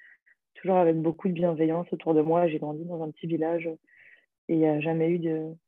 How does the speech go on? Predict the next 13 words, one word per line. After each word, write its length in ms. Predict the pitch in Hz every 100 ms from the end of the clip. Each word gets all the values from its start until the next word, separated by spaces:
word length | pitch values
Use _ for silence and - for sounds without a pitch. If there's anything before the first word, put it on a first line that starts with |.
| _ _ -
d'objectif 640 | 180 180 190 190 - 180
de, 240 | 170 165 160
de 100 | 170
haut 120 | 175
niveau, 500 | 175 170 180 185 180
ni 160 | 165 160
de 100 | 156
médaille 500 | 160 170 170 170 156
ou 40 |
de 120 | 151
compétition, 440 | 151 156 160 - 175
je 80 |
ne 80 | 160